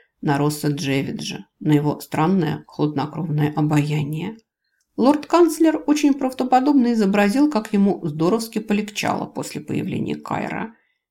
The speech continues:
для чего повеселел, ожил и стал гораздо больше напоминать живого человека, чем прежде. Словом,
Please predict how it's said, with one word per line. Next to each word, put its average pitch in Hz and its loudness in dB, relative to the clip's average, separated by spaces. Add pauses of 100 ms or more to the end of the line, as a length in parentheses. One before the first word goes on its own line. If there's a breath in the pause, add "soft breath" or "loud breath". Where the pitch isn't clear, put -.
(140)
для 156 2
чего 147 -2
повеселел, - -4 (440 loud breath)
ожил 226 2 (300 loud breath)
и 196 -2
стал 330 -2
гораздо 202 0
больше 170 0
напоминать 151 0
живого 147 0
человека, 151 -4
чем - -10
прежде. - -12 (540)
Словом, 294 4